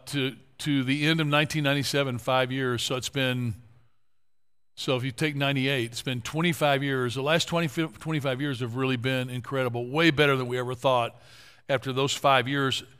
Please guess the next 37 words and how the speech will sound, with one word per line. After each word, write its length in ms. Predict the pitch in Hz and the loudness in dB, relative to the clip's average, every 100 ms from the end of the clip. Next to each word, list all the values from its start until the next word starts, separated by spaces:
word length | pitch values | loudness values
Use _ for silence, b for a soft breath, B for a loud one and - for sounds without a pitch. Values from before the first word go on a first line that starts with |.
| b b b b - | b b b b -2
And 300 | 156 151 175 | 2 2 2
one 140 | 202 | 2
of 40 | |
the 80 | 190 | 2
things 280 | - 240 185 | 4 4 4
that 40 | |
was 140 | 180 143 | 2 2
interesting, 400 | 240 - 190 147 | 2 2 0 0
uh, 100 | 143 | 0
we 140 | 160 | 0
were 80 | 160 | 2
so 240 | - 180 | 2 4
afraid, 460 | 180 - 180 170 170 - - | 4 4 4 4 2 -12 -8
not, 280 | 165 156 151 | -4 -2 2
not 160 | 175 | 6
only 160 | 196 165 | 6 4
were 100 | 143 | 2
we 140 | 214 | 2
struggling, 380 | 247 - 190 196 | 2 4 2 4
but 60 | 170 | 2
how's 160 | 196 | 2
it 60 | 202 | 2
gonna 100 | 233 | -2
affect 300 | - 196 - | 0 0 0
our 80 | 175 | -4
children? 480 | - 226 233 120 98 B B B B B B B B | -2 -4 -4 -10 -14 B B B B B B B B
And 80 | 175 | -2
it's 140 | 175 208 | 2 2
interesting, 360 | 233 - 156 | 2 0 0
our 120 | 139 | 0
kids 300 | - - 202 | 2 2 4
have 140 | 175 135 | 2 2
no 300 | 147 175 196 | 4 6 6
memory 480 | 180 170 185 208 180 | 6 4 6 6 4
or 100 | 131 | 4
recognition. 680 | 156 180 151 151 170 185 | 4 2 0 0 0 0
We've 200 | 143 117 | -2 -2